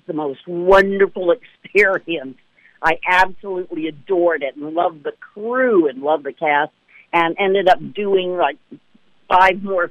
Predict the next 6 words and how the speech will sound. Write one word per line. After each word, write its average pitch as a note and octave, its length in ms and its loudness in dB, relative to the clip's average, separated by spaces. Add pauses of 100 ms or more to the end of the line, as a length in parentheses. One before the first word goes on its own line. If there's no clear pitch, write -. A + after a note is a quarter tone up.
films F3+ 400 -2 (100)
for B3+ 240 0
them. E3 380 -6 (420)
And G#3 160 -4
then G3 640 0
the F3 120 -4